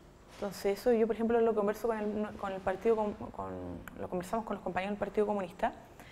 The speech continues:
que nosotros, claro, una de las grandes cosas que nos ponen en ventaja respecto a los otros partidos es que tenemos las manos limpias, no hemos sido en nada, eh, no hemos tenido caso ni de aporte reservado ni nada de eso,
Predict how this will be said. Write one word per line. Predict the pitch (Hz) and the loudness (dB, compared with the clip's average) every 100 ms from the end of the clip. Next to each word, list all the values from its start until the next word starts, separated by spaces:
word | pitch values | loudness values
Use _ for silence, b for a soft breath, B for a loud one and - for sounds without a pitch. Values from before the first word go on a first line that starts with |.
| B B | B B
que | 208 | -4
nosotros, | 202 247 | -2 -4
claro, | - 359 | 2 4
una | 269 254 | 4 4
de | |
las | 240 226 | 0 0
grandes | 247 262 302 | 0 2 -2
cosas | 294 277 302 | -2 -2 -2
que | 302 | 0
nos | 240 214 | 0 -2
ponen | - 226 240 | -4 0 2
en | 240 208 | 2 2
ventaja | 180 185 269 269 | -2 2 4 4
respecto | 247 254 247 | 2 -2 2
a | 247 | 2
los | |
otros | 240 233 | 2 -2
partidos | 233 226 262 262 247 - B B B | -4 -2 0 0 0 -4 B B B
es | - | 2
que | 240 | 4
tenemos | 226 233 247 262 | 6 6 4 4
las | 240 | 2
manos | 233 254 | 2 0
limpias, | 311 220 | 0 0
no | 220 | 0
hemos | 226 226 | -4 -6
sido | - 240 240 233 233 220 - | -4 2 4 4 4 2 0
en | 202 202 | 0 0
nada, | 240 285 294 302 311 320 - | 2 2 0 -4 -6 -8 -6
eh, | 247 247 240 226 - - - - - - - | -6 -4 -6 -6 -10 -20 -20 -20 -20 -18 -6
no | |
hemos | 175 175 | -6 -2
tenido | 196 196 | -2 0
caso | 190 190 190 | 0 -2 -2
ni | 175 175 | -2 -2
de | 175 | -2
aporte | 175 180 - | -2 -4 -4
reservado | - - 175 185 208 - - | -8 -8 -4 0 0 2 -2
ni | 185 | -4
nada | 190 196 | -6 -6
de | |
eso, | 202 - | -8 -10